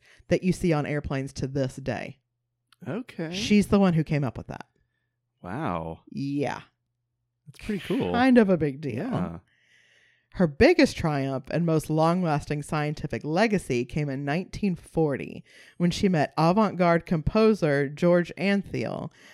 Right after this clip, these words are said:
Speaker 1: at a dinner party. And I did not look up how to pronounce his last name, so I apologize. He will only be called
Speaker 2: <laughs>
Speaker 1: George from now on. So if I
Speaker 2: <laughs>
Speaker 1: butchered that,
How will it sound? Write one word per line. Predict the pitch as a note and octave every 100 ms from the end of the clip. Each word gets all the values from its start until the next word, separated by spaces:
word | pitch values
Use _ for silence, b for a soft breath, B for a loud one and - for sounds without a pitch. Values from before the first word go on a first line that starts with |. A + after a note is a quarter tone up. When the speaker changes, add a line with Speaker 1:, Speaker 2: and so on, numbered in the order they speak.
| B
Speaker 1:
at | C#3+
a | C#3
dinner | F3+ A#3+ D3+
party. | - G#2 - -
And | E3
I | D#3+
did | D#3
not | D#3 C#3 B2
look | F#3 F#3+
up | F#3 -
how | F3+
to | D#3+
pronounce | - D#3+ D3+ D3+
his | F3+ D#3+
last | D3+ C#3+ -
name, | C#3+ D3 F#3 G#3+ b b b b
so | -
I | F3
apologize. | D#3+ F3 E3 F3+ G#3+ G#3+ A3 -
He | F#3+
will | D3+ -
only | D#3+ E3
be | F#3+
called | - F3 F3
Speaker 2:
<laughs> |
Speaker 1:
George | F3 E3 E3
from | - F3+
now | D#3+ D#3+
on. | D#3+ D#3+ D#3
So | - D#3 D3
if | B2
I | C#3+ D3
Speaker 2:
<laughs> | -
Speaker 1:
butchered | B3+ - B3+ G#3
that, | A3 G#3+ G#3 G#3